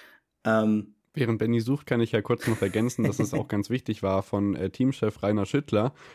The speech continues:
Speaker 2: der ja das, ähm, Damenteam da betreut. Ähm, ja, er hatte im
Speaker 1: Australien.
Speaker 2: Prinzip auch keine andere,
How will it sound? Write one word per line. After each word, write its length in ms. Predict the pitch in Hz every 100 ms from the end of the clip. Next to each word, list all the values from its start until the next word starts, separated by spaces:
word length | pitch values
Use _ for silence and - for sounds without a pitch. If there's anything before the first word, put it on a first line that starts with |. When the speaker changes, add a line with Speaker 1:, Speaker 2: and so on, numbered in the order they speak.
| - -
Speaker 2:
der 120 | 110
ja 180 | 107 107
das, 300 | 104 104 -
ähm, 280 | 98 101 95
Damenteam 480 | 98 117 120 123 113
da 80 |
betreut. 600 | 98 95 - 95 143 - - - _ _
Ähm, 480 | 107 104 104 101 -
ja, 200 | - 82
er 40 | 92
hatte 60 |
im 80 | -
Speaker 1:
Australien. 340 | 101 107 - 98
Speaker 2:
Prinzip 360 | 117 104 -
auch 100 | 104
keine 240 | - 101 98
andere, 320 | 101 92